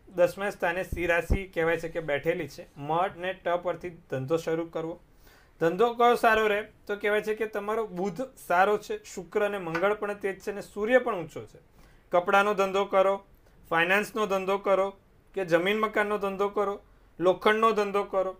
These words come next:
કોઈ પણ ધંધા કરો, દરેક તમારા માટે શુભ છે. શનિ મકર રાશિમાં તમારી સાથે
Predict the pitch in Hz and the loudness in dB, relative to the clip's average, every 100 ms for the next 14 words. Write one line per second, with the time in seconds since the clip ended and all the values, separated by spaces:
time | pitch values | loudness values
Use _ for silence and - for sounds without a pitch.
0 | - _ _ - - 269 254 277 254 240 | -16 _ _ -8 6 6 8 6 6 8
1 | 240 233 240 214 - - - - 180 202 | 8 8 6 4 -4 -20 -20 0 4 6
2 | 247 254 262 208 214 226 226 220 233 - | 6 4 -2 0 2 2 2 -2 -2 -4
3 | 226 214 240 - - _ _ - - - | -4 -2 -2 -4 -14 _ _ -20 -20 0
4 | 208 254 285 220 214 _ _ - 185 262 | 4 6 6 4 0 _ _ -6 0 4
5 | 269 254 214 185 160 170 - - 175 185 | 8 8 6 0 -4 -6 -8 -8 -4 -2
6 | 202 - 175 214 214 175 | -4 0 2 2 2 -8